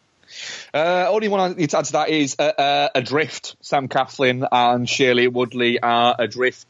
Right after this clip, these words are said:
in a yacht,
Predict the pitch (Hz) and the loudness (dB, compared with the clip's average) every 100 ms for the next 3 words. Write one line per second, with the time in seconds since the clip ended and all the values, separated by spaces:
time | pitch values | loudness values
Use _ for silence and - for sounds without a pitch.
0 | - 123 123 123 - 120 120 123 123 123 | -4 -2 -2 -6 -4 -2 2 4 4 4
1 | 123 123 - _ _ _ _ - - 123 | 2 -2 -10 _ _ _ _ -20 -2 0
2 | 139 - - | 0 -2 -10